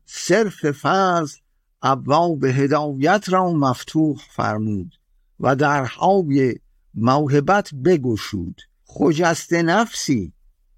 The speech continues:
که خود را محروم ننمود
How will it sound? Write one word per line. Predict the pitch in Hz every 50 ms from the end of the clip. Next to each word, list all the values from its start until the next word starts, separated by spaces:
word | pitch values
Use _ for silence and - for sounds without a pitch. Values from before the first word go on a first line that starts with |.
| _ _ _ _ _ _ _ _ _ _
که | - - 156 151
خود | 147 - - 165 202 226 202 208
را | 214 208 202 196 196 190 185 180 175 180 - _ _ _ _ _ _ _ _ _ _ -
محروم | - 117 131 139 131 - 123 123 147 160 170 175 165 156 147 147
ننمود | 165 190 214 214 202 180 165 151 131 110 95 95